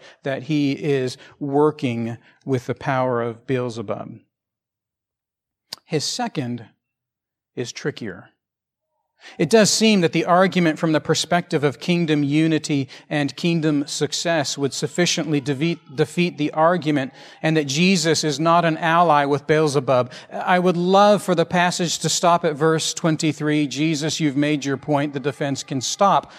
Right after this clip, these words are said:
But he doesn't, does he? He goes into verse twenty-four. And I'm sure you'll agree that this is perhaps one of the most confusing parts of Jesus' teaching ministry.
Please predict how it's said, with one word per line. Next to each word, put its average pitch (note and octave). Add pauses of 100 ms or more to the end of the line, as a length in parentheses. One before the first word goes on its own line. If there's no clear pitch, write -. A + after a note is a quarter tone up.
(120)
But D#3
he D3
doesn't, C#3+
does D3+
he? A#2+ (220)
He D#3
goes E3
into D#3
verse D3
twenty-four. D3 (1300)
And C3+
I'm B2+
sure D#3
you'll D#3+
agree C#3+
that B2+
this D3
is C3+
perhaps C#3
one D3
of C3
the C3
most C3
confusing C3
parts E3+
of A#2+
Jesus' C3
teaching C3+
ministry. B2+